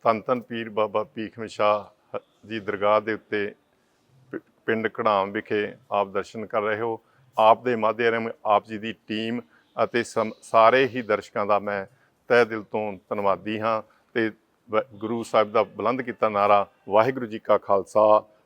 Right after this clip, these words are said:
ਵਾਹਿਗੁਰੂ ਜੀ ਕੀ ਫਤਿਹ।" ਨੌ ਰਜਤ ਦਸ ਸੌ ਛਿਆਲੀ ਨੂੰ ਪੀਰ ਭੀਖਮ ਸ਼ਾਹ ਜੀ ਦਾ ਜਨਮ ਹੋਇਆ ਇਸ ਮਾਤ ਲੋਕ ਤੇ ਅਤੇ ਉਹ ਪੰਜ ਰਮਜ਼ਾਨ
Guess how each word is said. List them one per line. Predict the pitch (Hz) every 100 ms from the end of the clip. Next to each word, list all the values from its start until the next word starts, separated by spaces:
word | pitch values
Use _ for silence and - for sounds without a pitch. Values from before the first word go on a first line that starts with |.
| -
ਵਾਹਿਗੁਰੂ | 95 104 113 120 117
ਜੀ | 104
ਕੀ | - 104
ਫਤਿਹ।" | - 101 101 104 95 - - - _ - _
ਨੌ | 123 123 131 165 151
ਰਜਤ | 127 113 131 - 143 135 - _ _ _ -
ਦਸ | 127 147 -
ਸੌ | 180
ਛਿਆਲੀ | 160 - 117 113 110
ਨੂੰ | 110 107 _ _ -
ਪੀਰ | 120 123 120
ਭੀਖਮ | - 117 - 127
ਸ਼ਾਹ | - 120 110
ਜੀ | 110
ਦਾ | 104 98 92 _ _ _ _ _ 92
ਜਨਮ | 101 104 101
ਹੋਇਆ | 107 110
ਇਸ | 107 -
ਮਾਤ | 104 104 117
ਲੋਕ | 113 - -
ਤੇ | 127 120 _ _ _ _ -
ਅਤੇ | 123 143 131 -
ਉਹ | 135 123 143 127 - _ _ _ _
ਪੰਜ | 135 135 131 - -
ਰਮਜ਼ਾਨ | 123 117 120 104 107 107 110